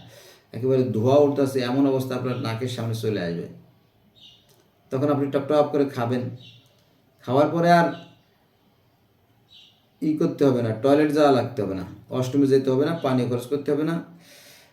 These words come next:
আহ, খালি এভাবে ঢেকর ছাড়বেন,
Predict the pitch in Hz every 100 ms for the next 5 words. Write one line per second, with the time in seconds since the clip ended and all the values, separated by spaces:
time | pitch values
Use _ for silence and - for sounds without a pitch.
0 | _ 110 110 104 - - - 139 156 -
1 | - - - - - - - - _ _
2 | - 185 180 165 147 135 151 170 160 151
3 | 190 185 180 170 202